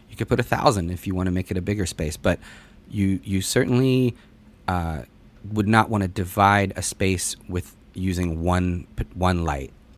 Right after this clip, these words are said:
So, um, either add light or use a partition to,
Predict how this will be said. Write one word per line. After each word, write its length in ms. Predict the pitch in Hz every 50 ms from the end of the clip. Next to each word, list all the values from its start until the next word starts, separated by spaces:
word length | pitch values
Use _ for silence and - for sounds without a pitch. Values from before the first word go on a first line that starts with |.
| - - - - - - - -
So, 400 | - - - 101 87 85 85 - - - - - - - - - - -
um, 460 | 82 82 82 80 78 78 78 78 80 - - - - - - -
either 320 | - 101 87 95 95 95 -
add 240 | 101 101 104 101
light 320 | 104 107 110 113 113 113 - -
or 180 | 101 101 101 98
use 240 | 92 95 104 98
a 60 | 104 90
partition 500 | - 104 92 - - 98 - - 95 90
to, 180 | - - 92